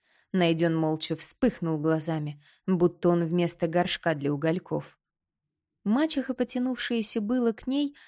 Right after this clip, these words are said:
отдернула руки. «Тьфу ты, пропасть!» — выругалась она.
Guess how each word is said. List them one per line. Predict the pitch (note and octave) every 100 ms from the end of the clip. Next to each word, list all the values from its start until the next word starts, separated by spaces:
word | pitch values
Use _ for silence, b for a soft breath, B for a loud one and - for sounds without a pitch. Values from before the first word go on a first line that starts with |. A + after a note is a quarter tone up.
| b
отдернула | - F#3+ F#3+ B3+ B3 B3+ C4
руки. | C#4+ B3+ - D3+ - _ _ _ _ _ _ _ _ _ _ _ _
«Тьфу | - E4
ты, | F#4+ - G#3
пропасть!» — | - G3+ F#3+ F3+ E3+ - - _ -
выругалась | F#3+ F#3+ F3+ E3+ F3 F3 -
она. | F3+ F3